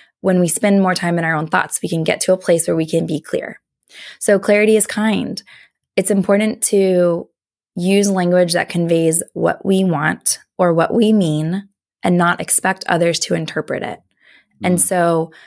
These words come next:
Speaker 1: um, to the best of our abilities, be clear and, and say what we mean or what we need, and in kind ways, but also clarity is just kind.
Speaker 2: Yeah. So, um,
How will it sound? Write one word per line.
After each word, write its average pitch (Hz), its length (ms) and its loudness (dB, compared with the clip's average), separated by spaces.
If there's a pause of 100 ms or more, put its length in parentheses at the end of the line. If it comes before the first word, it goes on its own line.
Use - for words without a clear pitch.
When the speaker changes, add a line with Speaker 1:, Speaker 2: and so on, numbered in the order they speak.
(260)
Speaker 1:
um, 156 280 -6
to 190 120 -4
the 185 80 0
best 185 260 2
of 202 100 -2
our 185 100 2
abilities, 170 800 2
be 170 160 -4
clear 175 720 -2
and, 160 540 -4
and 170 180 -4
say 175 220 2
what 170 240 0
we 165 420 -2
mean 165 440 -2
or 175 220 -2
what 170 180 -4
we 160 140 -4
need, 151 440 -4 (760)
and 180 300 0
in 240 120 4
kind 175 360 0
ways, 156 540 2
but 180 200 -2
also 180 280 0
clarity 185 380 2
is 160 100 0
just 160 180 -4
kind. - 460 -8 (1000)
Speaker 2:
Yeah. 80 360 -10 (960)
So, 117 540 4
um, 101 600 0